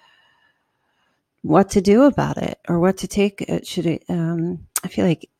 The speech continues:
contemplating or thinking about whether or not to accept an apology. This is the Virgo card here as well. Contemplating whether or not to accept an apology or to accept an offer.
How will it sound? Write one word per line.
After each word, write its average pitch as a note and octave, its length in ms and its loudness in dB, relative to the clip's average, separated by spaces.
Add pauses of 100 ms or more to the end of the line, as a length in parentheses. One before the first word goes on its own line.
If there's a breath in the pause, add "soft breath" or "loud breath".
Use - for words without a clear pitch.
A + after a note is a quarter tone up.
(800)
contemplating F3+ 800 2
or D3+ 80 -4
thinking F#3 400 -2
about E3 320 2
whether E3 220 2
or D#3+ 60 4
not D#3 200 0
to - 100 -6
accept - 380 -4
an G#3+ 60 4
apology. G#3 480 2
This C4 260 -4
is G#3+ 140 -2
the F#3+ 80 -2
Virgo F3 340 -2
card A3 300 2
here A3 200 -2
as A3+ 200 -4
well. E3+ 240 -2 (840 loud breath)
Contemplating A3 560 2
whether F3+ 220 4
or F3 40 4
not E3+ 180 2
to - 100 -4
accept - 360 0
an B3 80 4
apology A#3 800 2 (640 loud breath)
or F3 460 6
to - 120 -4
accept A#3 420 0
an G3+ 100 2
offer. E3+ 600 0